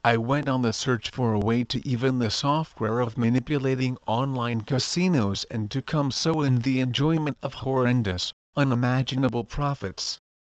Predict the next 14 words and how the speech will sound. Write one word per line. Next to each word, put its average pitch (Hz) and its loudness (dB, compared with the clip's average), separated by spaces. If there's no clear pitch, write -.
I 131 2
do 127 0
not 139 2
span 113 -4
longer 113 0
in 113 0
suspense. 143 -2
The 120 -4
manipulation 120 0
of 107 -8
the 113 -2
software 139 -2
works. 127 -4
Read 147 0